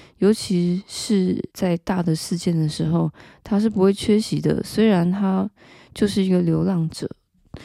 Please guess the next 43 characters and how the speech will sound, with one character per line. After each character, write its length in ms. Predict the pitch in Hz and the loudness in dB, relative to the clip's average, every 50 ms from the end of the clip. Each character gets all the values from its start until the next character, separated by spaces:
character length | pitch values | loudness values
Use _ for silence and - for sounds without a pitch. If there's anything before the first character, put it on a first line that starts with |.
| - - - - - | -20 -20 -20 -18 -10
他 140 | - 208 196 | -6 -6 -4
跟 140 | 214 220 | -2 0
我 160 | 214 190 175 170 | -2 -2 -2 -4
说 500 | - - 196 185 190 185 190 196 202 202 | -6 -4 -2 -2 0 0 -2 -2 -4 -6
他 180 | - - 190 | -6 -4 -4
是 200 | 190 - - 202 | -4 -2 0 0
一 80 | 196 190 | 2 4
个 120 | 185 175 | 2 2
自 300 | 170 - - - 202 180 | 0 0 -2 0 0 0
由 160 | 165 147 - | 0 0 0
的 100 | 165 160 | -2 -2
人。 160 | 151 - - - 170 170 _ _ _ _ _ _ _ _ _ _ _ _ _ - - - - - - - - - _ _ | -2 -2 -4 -6 -8 -10 _ _ _ _ _ _ _ _ _ _ _ _ _ -20 -20 -18 -18 -16 -16 -18 -20 -20 _ _
我 200 | - 175 185 180 | -4 -2 0 0
一 80 | 190 240 | 0 0
开 220 | 247 247 233 233 | -2 0 0 0
始 220 | 233 - - - 165 | 0 -2 -4 -8 -6
不 120 | - - | -4 -4
太 200 | 185 214 240 202 | -2 0 0 0
懂 340 | 185 - - 156 151 151 156 | 0 0 -2 -2 0 -2 -4
所 180 | 151 - - 156 | -4 -4 -4 -2
谓 220 | 170 196 202 190 | 0 0 0 0
自 240 | 185 - - 214 196 | -2 -4 -4 -2 -2
由 160 | 185 156 147 | 0 0 0
的 100 | 151 156 | 0 0
人 140 | 160 170 - | -2 -2 -4
是 80 | 165 | -6
什 180 | 165 - - - | -6 -6 -6 -6
么 80 | 165 151 | -6 -4
意 160 | 160 170 160 | -4 -4 -6
思， 280 | 165 - - - - - 185 - _ _ _ _ _ - - - - _ _ _ _ - | -8 -10 -14 -14 -10 -10 -10 -10 _ _ _ _ _ -20 -20 -20 -20 _ _ _ _ -6
我 100 | - 190 | -4 -4
想 480 | - - 233 190 185 170 156 160 185 - - - - _ _ - | -2 -2 -2 -2 -2 -2 -2 -4 -4 -8 -12 -18 -20 _ _ -6
可 120 | - 190 175 | -2 0 2
能 180 | 175 180 185 | 2 2 0
他 160 | 190 220 233 | 0 0 0
还 140 | 226 226 202 | 0 0 0
有 160 | 180 175 175 | 0 0 -2
我 160 | 170 170 170 175 | -2 -2 -2 -2
很 180 | 175 160 156 | -2 -4 -4
多 140 | 156 175 180 - 196 180 | -2 -4 -4 -4 -4 -8
<laughs> 160 | - - _ | -8 -10 _
不 160 | - - 185 180 | -8 -6 -2 0
太 260 | 220 226 190 175 | 2 2 2 2